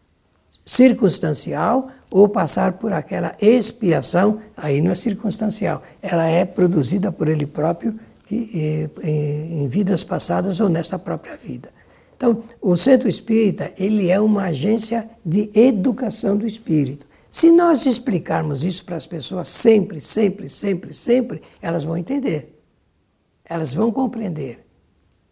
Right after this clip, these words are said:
Mas pre-, é preciso que se explique isso. E outra coisa, nós não queremos encher o centro espírita de pessoas. Você quer encher a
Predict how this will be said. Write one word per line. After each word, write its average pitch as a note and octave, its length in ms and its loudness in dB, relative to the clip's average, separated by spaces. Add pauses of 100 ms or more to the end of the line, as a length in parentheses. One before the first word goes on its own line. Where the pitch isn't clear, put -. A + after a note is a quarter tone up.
(180)
Mas C#3+ 160 -10
pre-, D#3+ 220 -10
é D#3+ 120 -4
preciso F3+ 400 -6
que - 240 -20
se - 180 -6
explique A3 540 -6
isso. C#3+ 380 -4 (460)
E C4 120 2
outra C#4 240 0
coisa, D#3 320 -2 (340)
nós B3 280 4
não C#4 140 4
queremos F#3+ 540 0
encher F#3+ 520 4
o C#3+ 80 -4
centro D#3 340 -6
espírita E3+ 540 -8
de E3+ 140 -6
pessoas. D3 640 -12 (500)
Você C#3 240 -2
quer C#3+ 420 -2 (180)
encher D3 460 -6
a E3+ 220 -12